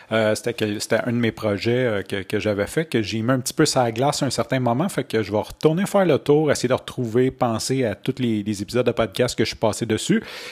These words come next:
et, euh, te diffuser ça sur le Sandro Show. De toute façon, c'est pas de ça que je veux parler. Je veux vraiment parler de,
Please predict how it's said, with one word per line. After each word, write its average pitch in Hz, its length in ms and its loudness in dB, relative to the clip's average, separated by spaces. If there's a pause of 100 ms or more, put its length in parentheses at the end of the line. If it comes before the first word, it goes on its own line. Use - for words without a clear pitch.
(160)
et, 120 240 4
euh, 107 160 2
te 113 140 0
diffuser 101 480 -4
ça - 160 0
sur - 140 -2
le 107 40 -2
Sandro 104 380 -2
Show. 165 240 2 (720)
De - 60 -6
toute 127 140 0
façon, 123 380 0
c'est - 260 0
pas 160 260 4
de 117 120 8
ça - 180 0
que 117 60 4
je 107 140 -4
veux 104 80 0
parler. 107 480 0
Je 104 80 -8
veux 110 80 0
vraiment 120 300 0
parler 107 460 0
de, 107 380 2